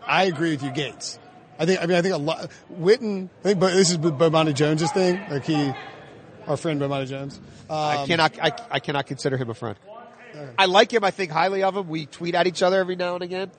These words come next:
Speaker 1: But not friends.
Speaker 2: I'm not a friend.
Speaker 1: Okay. Um,
Speaker 2: He would not consider me his friend.
Speaker 1: Right. Uh, anyway, the
Speaker 2: <laughs> We should do a whole podcast about
Speaker 1: Yeah.
Speaker 2: friend or
Speaker 1: He
Speaker 2: not friend.
Speaker 1: Yeah, we were having friend debates. It's a whole long story.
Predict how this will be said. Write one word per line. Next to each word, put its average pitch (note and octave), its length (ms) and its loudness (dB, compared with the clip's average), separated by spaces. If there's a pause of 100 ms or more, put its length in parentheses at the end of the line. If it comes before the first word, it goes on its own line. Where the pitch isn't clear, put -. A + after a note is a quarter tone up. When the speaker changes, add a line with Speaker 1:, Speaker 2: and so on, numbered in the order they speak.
Speaker 1:
But C#3+ 100 -8
not B2+ 180 -6
friends. C3 200 -10
Speaker 2:
I'm D#3+ 120 4
not C#3+ 160 -2
a - 20 -12
friend. C#3 400 -2
Speaker 1:
Okay. C#3 220 -6 (400)
Um, E3 280 4
Speaker 2:
He F3+ 60 4
would A3+ 160 4
not G#3 140 4
consider G3+ 280 -2
me G3 120 -2
his A3 160 0
friend. G#2 200 -10 (380)
Speaker 1:
Right. A#2+ 160 -12 (360)
Uh, D#3+ 340 2 (1080)
anyway, C#3+ 340 0 (720)
the D3 540 0 (400)
Speaker 2:
<laughs> - 320 -2
We F#3+ 180 4
should - 260 0
do F#3 160 6
a B2 80 2
whole B2 140 2
podcast A2 560 -2
about - 80 -4
Speaker 1:
Yeah. - 140 0
Speaker 2:
friend - 260 -4
or G#3+ 60 4
Speaker 1:
He G#2 60 0
Speaker 2:
not G#2 160 -4
friend. A2 200 -6 (200)
Speaker 1:
Yeah, C3 240 -4
we E3 100 0
were G3+ 60 8
having F3+ 220 6
friend D#3 220 -2
debates. A#2+ 380 -6
It's B2 140 -10
a C3+ 40 -4 (100)
whole A#2 200 -6
long A2+ 180 -8
story. A#2+ 260 -8